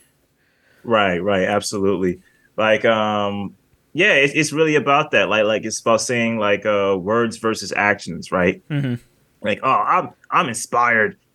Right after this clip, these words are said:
Speaker 1: to, to learn a new skill every day." But then as day by day goes on, it's like, "Eh, I'll go, I'll, I'll, I'll go play with my Xbox for a minute."
Speaker 2: Right.
Speaker 1: You know, like, yeah, I, I, I like that. And I like how in the end, I like the, um,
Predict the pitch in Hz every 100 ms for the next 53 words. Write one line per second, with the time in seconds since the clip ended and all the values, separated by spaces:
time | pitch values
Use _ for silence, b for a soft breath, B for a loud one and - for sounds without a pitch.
0 | - 120 107 95 104 92 123 131 110 104
1 | 123 117 - 120 110 - 110 98 92 82
2 | 107 95 85 92 98 95 87 78 95 95
3 | 90 90 101 92 92 82 87 85 101 98
4 | 151 170 165 147 143 127 117 110 95 _
5 | _ _ _ _ _ - 101 101 110 -
6 | 117 113 117 123 127 123 123 110 101 95
7 | 85 85 - 85 80 - 87 80 82 80
8 | - B B 147 110 143 123 113 113 113
9 | - 147 95 90 117 117 127 127 127 127
10 | 127 123 110 92 110 123 147 175 170 139
11 | 127 120 123 113 101 92 - 110 123 123
12 | 120 98 104 101 95 92 90